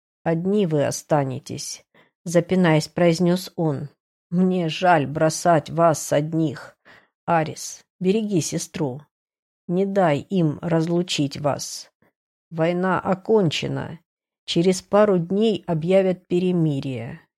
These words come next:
Я договорился. Вам позволят уйти. Вы ничего не должны им». С каждым словом голос Кроноса становился всё слабее, а интервалы между словами росли.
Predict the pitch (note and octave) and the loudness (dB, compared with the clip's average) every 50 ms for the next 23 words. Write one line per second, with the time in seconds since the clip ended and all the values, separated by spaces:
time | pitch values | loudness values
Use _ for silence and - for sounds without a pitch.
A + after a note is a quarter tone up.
0 | _ _ _ - F3 F3 F3 D#3+ B2 B2 D3 E3 F3 F3 F3+ F#3 E3+ F#3 F#3 F3+ | _ _ _ -4 -2 0 2 2 0 -2 0 0 0 2 2 0 0 2 0 -2
1 | F3 D#3+ B2+ A#2 - - - - G#2+ G#2+ D3+ - _ _ - E3 D#3 D#3+ D#3 D#3 | -2 -2 -6 -6 -6 -10 -10 -10 -10 -12 -12 -16 _ _ -10 -4 -2 0 0 0
2 | D3 D3 - D#3+ E3+ E3+ F#3 F3+ E3+ D3+ C#3 B2+ C3 - D#3 D3+ D3 - - C3+ | -2 -2 0 0 0 0 0 0 0 0 0 0 -2 -2 -4 -4 -4 -6 -8 -8
3 | B2+ B2 D3 D#3 _ _ _ _ _ _ _ _ - F3 E3 E3 F3+ G3 G3 F#3+ | -8 -8 -10 -14 _ _ _ _ _ _ _ _ -12 -6 -2 0 0 0 2 2
4 | F#3 G3 G3 F#3+ - - - G3+ G3 F3+ E3+ E3 D#3+ D#3 D3+ C#3+ C#3+ D3 C#3+ D3 | 2 2 0 -2 -6 -6 -4 -2 -2 -2 0 0 0 0 0 0 0 -2 -2 2
5 | D3+ D3+ D#3 E3 D#3+ D#3 D#3 D3 C#3+ C#3 C3 - - _ - F#3 D#3+ D3 C#3+ C3+ | 2 2 2 2 0 -2 -2 -2 -2 -2 -4 -6 -8 _ -4 -2 0 0 -2 -4
6 | C3+ D#3 D3+ _ _ _ _ _ _ _ _ _ _ _ - - - - F3+ G3 | -6 -10 -12 _ _ _ _ _ _ _ _ _ _ _ -18 -14 -4 0 0 0
7 | G#3 G3 F#3+ G3+ G3 F#3 - - G3 G3 G3+ G#3 G3+ G3 F3+ E3 F#3 G3+ G3+ F#3+ | 0 0 -2 -2 -2 -4 -4 0 0 2 2 2 2 0 0 0 2 4 4 2
8 | F#3 F#3+ - - G#3+ A#3+ C4+ A#3 F#3 - - E3 - - - F3 F3+ F3 F3+ G#3+ | 2 0 -4 -4 -2 0 0 0 0 -2 -4 -6 -8 -4 -2 0 0 2 0 0
9 | A3 - - G#3+ G3+ - - G#3 G#3 - A3 A3 A3 G#3 F#3 F#3 E3+ D#3 C#3+ C#3 | -2 -4 -4 -6 -6 -2 -2 -4 -4 -2 0 0 0 0 0 0 0 0 0 0
10 | - - - F3+ E3+ E3+ E3+ E3 F#3 F3+ F3 F#3 A#3+ C4 A#3+ G3 E3 E3+ E3+ E3 | -4 -4 -2 0 0 0 0 0 0 -2 0 2 2 2 2 2 2 0 0 -2
11 | E3+ F#3 F3 - - F3 E3 D#3+ E3+ D#3 D3 C#3+ C#3+ D3+ E3+ G3 - - - G3 | -4 -6 -8 -4 -2 -2 0 2 0 0 2 0 0 0 -2 -2 -4 -6 -6 -4
12 | E3+ D3 C#3+ D3+ D#3 | -4 -4 -6 -8 -16